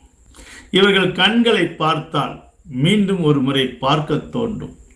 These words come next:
அந்த அளவுக்கு பிரம்மியமாக அழகா இருக்கும். புருவங்கள் நீண்டு வளைந்திருக்கும்,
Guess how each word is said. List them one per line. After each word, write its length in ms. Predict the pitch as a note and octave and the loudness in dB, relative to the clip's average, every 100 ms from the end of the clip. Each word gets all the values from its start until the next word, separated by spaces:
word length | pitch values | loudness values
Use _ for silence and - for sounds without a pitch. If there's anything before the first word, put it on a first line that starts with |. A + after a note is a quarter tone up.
| - - | -16 -2
அந்த 320 | B2 D3+ D#3 | 2 2 4
அளவுக்கு 540 | D#3 D3+ - E3+ E3+ A#2+ | 2 0 -2 -4 -2 -2
பிரம்மியமாக 800 | C3 C#3+ D#3 D3 D3 D3 D3+ D3 | 0 2 2 4 4 2 0 -2
அழகா 340 | A2 C3 C3+ | -2 0 0
இருக்கும். 440 | B2+ G#2 - - - _ _ - - - - | 0 -4 -12 -18 -20 _ _ -20 -20 -20 -2
புருவங்கள் 600 | G3+ A#3+ B3 A3 G3 D3 | 4 6 6 4 2 0
நீண்டு 420 | B2 F3+ G#3 G3 | 0 -2 -2 -2
வளைந்திருக்கும், 920 | G3 C3+ C#3+ D#3 C#3+ A#2 - - - | -4 -2 0 0 -2 -6 -10 -18 -20